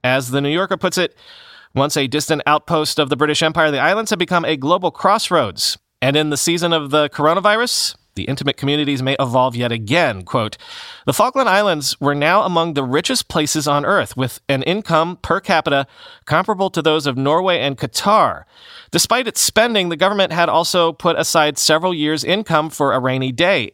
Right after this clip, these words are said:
It had no debt at all. And meanwhile, the possibility had arisen of exponentially more money in the near future."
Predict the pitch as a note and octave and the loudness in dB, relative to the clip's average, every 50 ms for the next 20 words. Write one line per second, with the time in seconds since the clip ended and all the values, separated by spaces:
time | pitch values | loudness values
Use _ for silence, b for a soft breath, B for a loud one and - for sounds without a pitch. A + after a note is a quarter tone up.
0 | _ - C#3+ C#3+ - - D#3 C#3+ C#3 C3+ B2+ B2+ A#2+ A#2 A#2+ B2+ D3 E3 C#3+ A#2 | _ -2 -2 -2 -2 -2 0 0 0 0 -2 -2 -2 0 0 0 0 -2 -2 -2
1 | A#2 G#2 A2 - B2 A#2+ C3 D#3+ G3 G#3 D#3 G#2 E2 - B B B B B B | -2 0 0 0 0 2 2 4 4 4 2 0 -2 -6 B B B B B B
2 | B B B - E3 F3+ G3 G#3+ B3 C4 A#3+ G3 F3+ F3+ F3 F3 - D#3+ G3 - | B B B -2 -2 0 0 0 0 2 4 4 4 4 2 2 2 0 0 0
3 | D#3+ F3 G#3 G#3+ G3 F3+ F#3 F3 E3+ E3+ E3+ D3+ F3 E3 C3 E3 D#3+ - - D#3+ | 0 -2 0 0 0 0 0 0 0 0 0 0 0 2 2 2 0 0 -2 -4
4 | D#3+ - - - F3+ D#3+ D3+ - - D#3 D3 C#3+ D3+ F3+ G#3+ A#3 G#3+ F3+ E3 D#3+ | -2 -4 -4 -2 -2 -2 0 -2 0 -2 0 0 0 0 0 2 2 2 0 0
5 | D3+ D3+ D3 C#3+ C#3+ C#3+ C#3+ C3+ - A3 A#3+ B3 - - D#3 G2 D#2+ | 0 -2 -2 -2 -2 -2 -2 -2 -2 -2 -2 0 0 0 0 0 -2